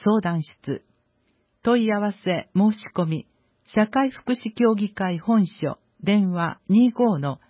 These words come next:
八五零零。いずれも予約受付は四月三日月曜から。なお、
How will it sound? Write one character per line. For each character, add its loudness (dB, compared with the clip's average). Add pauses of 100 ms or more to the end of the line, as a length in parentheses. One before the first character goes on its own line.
(100)
八 -2 (220)
五 0
零 -4
零。 -4 (1200)
い 2
ず 0
れ 2
も 2
予 4
約 0
受 -2
付 -6
は -4 (800)
四 0
月 0
三 4 (100)
日 -2
月 -2
曜 2
か -8
ら。 -8 (920)
な 2
お、 -6